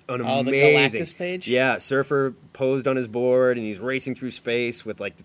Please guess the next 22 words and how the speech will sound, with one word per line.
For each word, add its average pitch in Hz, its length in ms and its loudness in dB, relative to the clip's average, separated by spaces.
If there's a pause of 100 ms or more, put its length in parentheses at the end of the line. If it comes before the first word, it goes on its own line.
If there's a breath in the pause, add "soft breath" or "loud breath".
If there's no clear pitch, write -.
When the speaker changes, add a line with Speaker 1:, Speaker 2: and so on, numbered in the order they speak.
Speaker 1:
crackling 131 680 -4
Kirby-esque 127 720 -2
cosmic 123 500 -6
energy 117 520 -8
coming 117 340 -6
off 113 180 -6
of 120 60 -16
his 107 140 -12
body. 104 480 -4
Speaker 2:
Yeah. 120 300 -2 (100)
Speaker 1:
You 113 60 -6
know, 107 120 -2
towing 131 460 0
a 117 80 -2
wounded 123 400 -2
Galactus 110 580 -4
behind 104 400 -6
him. 107 240 -6
Oh, 120 300 -4
just 131 280 -2 (420)
excellent 98 500 -8
stuff. 87 360 -10